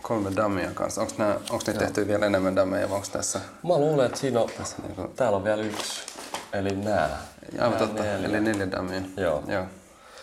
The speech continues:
Speaker 2: Siinä oli semmonen, tää on siis löytänyt, loppujen lopuksi löytänyt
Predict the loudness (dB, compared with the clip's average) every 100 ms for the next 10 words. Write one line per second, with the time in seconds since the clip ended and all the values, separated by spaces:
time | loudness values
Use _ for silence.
0 | -20 -20 _ -18 -6 0 2 2 2 2
1 | 2 2 2 2 2 2 0 -2 -4 -2
2 | 0 0 -2 -4 -4 -6 -2 -2 -2 -6
3 | -10 -4 -4 -4 -10